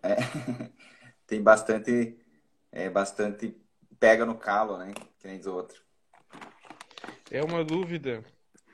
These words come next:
Speaker 2: um ponto cego. É um ponto cego, tá? Que
Speaker 1: Uhum.
Speaker 2: boa parte das pessoas ainda não se tocou. A gente fala, fala, fala, fala. Eu, eu lembro que eu falava nas últimas lives,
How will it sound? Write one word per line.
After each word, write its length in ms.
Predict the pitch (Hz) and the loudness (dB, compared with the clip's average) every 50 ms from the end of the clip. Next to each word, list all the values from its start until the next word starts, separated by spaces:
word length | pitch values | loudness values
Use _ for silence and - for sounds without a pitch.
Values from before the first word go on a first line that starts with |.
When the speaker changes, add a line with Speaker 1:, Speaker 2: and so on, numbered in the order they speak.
| - 147 | -18 -14
Speaker 2:
um 160 | 143 139 139 | -12 -12 -8
ponto 380 | 143 175 175 175 175 170 - | -4 -4 -4 -4 -4 -8 -12
cego. 560 | - - - 165 160 160 151 127 123 117 117 - _ _ _ _ _ _ - - - | -14 0 2 4 4 4 2 -2 -6 -12 -14 -16 _ _ _ _ _ _ -18 -16 -12
É 60 | 139 | -12
um 60 | 147 143 | -10 -8
ponto 220 | - 180 180 175 | -6 -8 -8 -6
cego, 340 | - - 156 143 131 123 123 120 | -2 0 0 0 0 -2 -8 -10
tá? 300 | - - 135 135 139 - _ _ _ _ _ _ _ _ _ _ - | -8 -6 -6 -6 -8 -12 _ _ _ _ _ _ _ _ _ _ -8
Que 120 | - - 143 | -6 -6 -4
Speaker 1:
Uhum. 0 | |
Speaker 2:
boa 420 | - 214 175 160 175 190 180 170 | -4 -2 2 4 6 6 4 4
parte 460 | 175 - 147 139 143 160 160 - 156 | 2 -2 -2 0 0 0 -2 -4 -6
das 180 | 139 135 127 - | -8 -10 -10 -12
pessoas 580 | - 139 - - - 131 139 151 156 147 143 | -14 -18 -16 -12 -10 -8 -6 -6 -6 -6 -6
ainda 280 | 135 131 143 156 156 151 | -6 -6 -4 -6 -8 -8
não 160 | 143 147 165 | -8 -8 -10
se 140 | - - - | -12 -10 -8
tocou. 340 | - 202 202 - 175 175 180 - - _ _ - - - - _ _ _ _ _ _ _ _ _ _ _ _ _ - | -8 -6 -6 -6 -6 -8 -8 -10 -16 _ _ -20 -20 -20 -20 _ _ _ _ _ _ _ _ _ _ _ _ _ -6
A 60 | 131 | -6
gente 180 | 139 160 - - | -6 -6 -8 -8
fala, 320 | - - 185 196 202 202 190 | -2 0 0 0 0 -2 -4
fala, 280 | - - 214 214 208 202 | -4 -2 0 0 -2 -2
fala, 300 | - - 233 233 214 202 | -2 0 2 2 2 2
fala. 280 | - - 214 214 214 | 2 2 2 4 2
Eu, 140 | 202 190 185 | 2 0 -2
eu 120 | 190 180 180 | -2 -2 -2
lembro 200 | 196 202 208 202 | -2 -2 -2 -6
que 80 | - | -8
eu 40 | 165 | -8
falava 300 | - 175 165 170 170 170 | -6 -4 -2 -2 -4 -4
nas 160 | 160 147 135 151 | -6 -8 -8 -8
últimas 340 | 151 147 156 143 131 123 | -10 -10 -8 -8 -6 -4
lives, 320 | 131 131 143 151 147 143 | -4 -4 -4 -4 -6 -8